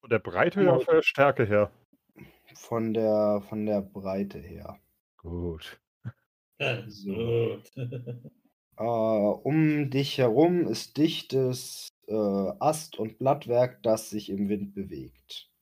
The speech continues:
Speaker 2: Schlingpflanzen, Lianenartige, verbinden einzelne Äste und treiben exotisch schöne Blüten in Weiß und Blau. Kleine Vögel und Insekten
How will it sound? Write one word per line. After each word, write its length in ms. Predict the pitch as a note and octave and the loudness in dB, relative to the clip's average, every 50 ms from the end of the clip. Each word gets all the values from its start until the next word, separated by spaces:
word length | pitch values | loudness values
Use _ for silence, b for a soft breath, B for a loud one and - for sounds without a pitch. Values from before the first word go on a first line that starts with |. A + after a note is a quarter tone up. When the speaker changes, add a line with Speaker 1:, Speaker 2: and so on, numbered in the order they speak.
| _ _ _ _ _ - | _ _ _ _ _ -14
Speaker 2:
Schlingpflanzen, 1160 | - - D#3 E3 F3+ G3+ G#3+ G3 - - C#3+ C#3+ C#3+ D3+ D#3+ D#3+ E3 E3 - D#3+ D3 B2+ G#2 | -6 2 4 6 6 6 4 2 0 -2 2 4 6 6 6 4 2 -2 -4 -4 -4 -2 -2
Lianenartige, 1160 | G2 G2 G2+ G#2+ B2 C3+ C3+ C3 G2+ E2+ A#2 B2 B2 B2 - B2+ G#2+ A#2 A2+ A2+ A2+ A2 - _ _ | 0 2 4 6 6 6 4 2 0 0 0 0 0 -2 -2 -4 -2 0 0 0 0 -4 -8 _ _
verbinden 520 | - G2+ G2+ A#2+ C3 C#3 C3 G#2 A2+ G#2 | -12 -10 -6 -4 -4 -2 -2 -2 -2 -4
einzelne 600 | - G#2+ B2 C3+ C#3+ C#3 - A2 G2+ G2+ G2 - | -2 -2 -2 -2 -2 -2 -2 -2 -2 -2 -2 -2
Äste 720 | - F3+ G3 - - - - E3 E3 E3 E3 E3 D3 D#3 - | -2 -4 -4 -4 -6 -4 -2 0 2 2 2 0 0 -2 -4
und 680 | C3 C3+ C#3+ C#3+ C#3+ C#3+ C#3+ D3 C#3+ D3 - - - _ _ _ _ _ _ _ _ - | -2 0 0 2 0 -2 -2 -4 -6 -8 -12 -16 -16 _ _ _ _ _ _ _ _ -14
treiben 420 | - - C#3 C#3+ D#3 D#3 D3+ D3 | -2 4 6 8 8 6 6 2
exotisch 720 | - A#2 - - - - D#3+ F3 G#3+ G#3+ - F#3+ F3 E3 - | -2 -2 -6 -6 -6 0 2 2 2 2 0 -2 -4 -2 -4
schöne 400 | - - C#3+ C#3+ D#3 D#3+ D3+ C3 | -4 0 0 2 2 2 2 0
Blüten 440 | B2 B2 B2+ C#3+ E3 D#3+ - - | 0 -2 -2 -2 -2 -2 -2 -2
in 200 | A2 G#2+ G2+ F#2+ | -2 0 0 2
Weiß 320 | F#2+ G#2 A#2+ C#3+ C#3+ - - | 4 4 4 4 2 0 -4
und 260 | - A#2+ A2+ - _ | -8 -8 -10 -10 _
Blau. 360 | - E2 D#2 D#2 D#2 D#2+ D#2+ - | -10 -8 -8 -8 -8 -10 -12 -12
Kleine 360 | - - G#2+ G#2 G#2+ G#2 G#2 | -8 -4 -2 0 0 0 -2
Vögel 480 | - - - F3+ G3 G#3 G3+ D#3+ D3 A2 | -4 -4 -2 0 2 2 2 2 0 0
und 180 | G#2 A2 G2+ | -2 -4 -6
Insekten 1000 | - F#2+ G2 G2+ A#2+ C3 C#3 - - _ - B2 B2 B2 B2+ B2+ C3 C3 - | -8 -8 -8 -4 -4 -4 -4 -6 -10 _ -12 -8 -8 -6 -4 -6 -6 -8 -10